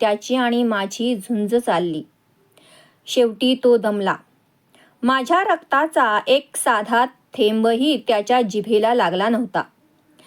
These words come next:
क्षणापूर्वी डरकाळ्या मारणारा तो वाघ आता आतल्या आत गुरगुरू लागला. त्यानं आपली शेपटी भयामुळं पायात ओढली. मी त्याच्या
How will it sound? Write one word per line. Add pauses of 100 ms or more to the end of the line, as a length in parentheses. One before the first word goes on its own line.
(380)
क्षणापूर्वी
डरकाळ्या
मारणारा
तो
वाघ (220)
आता (220)
आतल्या
आत (100)
गुरगुरू
लागला. (1120)
त्यानं
आपली
शेपटी (220)
भयामुळं
पायात
ओढली. (1120)
मी
त्याच्या